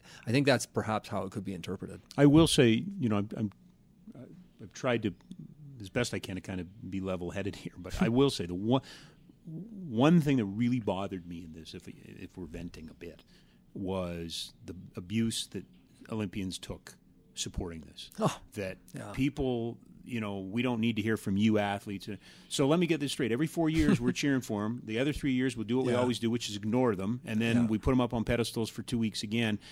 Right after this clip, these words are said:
Speaker 2: And then when it really matters, their vo-, their opinion doesn't, doesn't count. I, I just, I, I found that very distasteful. I found it,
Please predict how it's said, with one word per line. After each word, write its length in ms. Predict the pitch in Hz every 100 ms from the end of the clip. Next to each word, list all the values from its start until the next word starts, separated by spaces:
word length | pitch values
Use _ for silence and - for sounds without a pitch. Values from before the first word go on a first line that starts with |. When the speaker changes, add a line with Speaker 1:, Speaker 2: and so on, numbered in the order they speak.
| - -
Speaker 2:
And 120 | 117
then 140 | 127
when 100 | 135
it 80 | 120
really 240 | 107 135 123
matters, 420 | 117 117 113 -
their 140 | 120 110
vo-, 180 | 123
their 140 | 120 117
opinion 340 | - 120 110
doesn't, 360 | 107 104 104 - _ -
doesn't 280 | 110 104 107
count. 400 | 127 110 87 - - - -
I, 260 | 139 135
I 40 | 139
just, 300 | 143 135 - -
I, 220 | 131 127
I 40 | 131
found 320 | - 127 120
that 100 | 101
very 180 | 110 113
distasteful. 760 | 110 - - 110 107 113 107 101 - - 110
I 80 |
found 280 | 107 127 110
it, 100 | 101